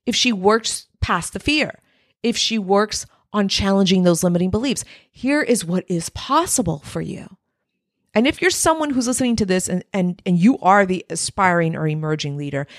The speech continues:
and you are reluctant, you are fearful, you have doubts,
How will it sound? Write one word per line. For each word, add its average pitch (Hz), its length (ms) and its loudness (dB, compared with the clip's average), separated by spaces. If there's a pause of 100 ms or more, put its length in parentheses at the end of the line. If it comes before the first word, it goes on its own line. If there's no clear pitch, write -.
(140)
and 175 140 0
you 175 160 6
are 156 140 2
reluctant, 185 640 -2
you 160 140 -4
are 143 100 -2
fearful, 185 640 2 (180)
you 170 120 -4
have 135 280 -8
doubts, - 560 2